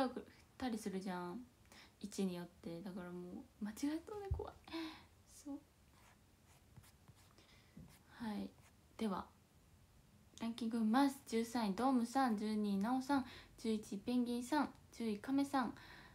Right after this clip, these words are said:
九位、クロちゃん。八位、おかゆさん。七位、みなこちゃん。六位、エムケーさん。五位、やすさん。四位、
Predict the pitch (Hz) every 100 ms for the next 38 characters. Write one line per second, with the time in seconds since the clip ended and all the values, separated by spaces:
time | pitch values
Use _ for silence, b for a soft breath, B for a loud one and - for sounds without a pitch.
0 | - - 254 226 - 269 262 - 262 226
1 | 208 - 220 - 226 202 202 220 220 269
2 | 247 214 214 220 202 233 269 269 247 -
3 | 240 233 214 208 208 220 208 202 208 208
4 | 214 208 269 254 208 208 196 208 247 -
5 | 277 262 220 220 220 196